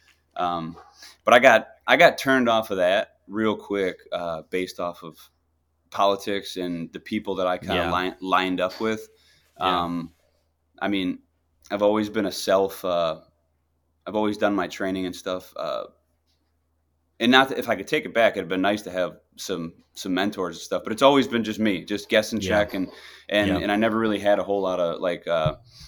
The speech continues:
Speaker 1: coaches, but I knew that if I needed to take it to the next level, I needed to get a coach. Like
Speaker 2: Were you
Speaker 1: a
Speaker 2: writing all your own programs during this time? Or were you following
Speaker 1: Yep.
Speaker 2: anything specific?
Speaker 1: Yeah.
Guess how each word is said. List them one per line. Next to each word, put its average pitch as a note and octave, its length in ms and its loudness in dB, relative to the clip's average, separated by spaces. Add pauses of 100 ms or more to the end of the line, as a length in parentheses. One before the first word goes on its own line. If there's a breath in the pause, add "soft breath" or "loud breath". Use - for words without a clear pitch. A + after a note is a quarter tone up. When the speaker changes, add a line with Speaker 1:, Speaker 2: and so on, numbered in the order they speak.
(140 loud breath)
Speaker 1:
coaches, B2+ 440 2
but G#2+ 140 0
I G2 100 4
knew C3 280 4
that A2+ 100 2
if G#2+ 80 -8
I G#2+ 100 0
needed G2+ 200 -2
to - 40 -16
take A2 160 -2
it G2 80 -12
to G2+ 80 -4
the F#2 60 -2
next F2 260 -4
level, G2 200 0
I E2+ 100 -2
needed F2+ 240 -6
to E2+ 80 -12
get F2 140 -12
a - 20 -20
coach. - 400 -10 (480 soft breath)
Like B2 100 4
Speaker 2:
Were C3+ 80 4
you C#3 60 6
Speaker 1:
a A#2 40 2
Speaker 2:
writing A#2 300 4
all A#2 140 4
your G#2+ 180 4
own G#2+ 200 4
programs G#2+ 580 0
during A2+ 200 2
this A#2 140 0
time? A2+ 220 0
Or A#2 60 0
were F#2 60 0
you F#2 100 -2
following G2 460 0
Speaker 1:
Yep. - 80 4
Speaker 2:
anything F2 520 -4
specific? - 520 -6
Speaker 1:
Yeah. C3 180 2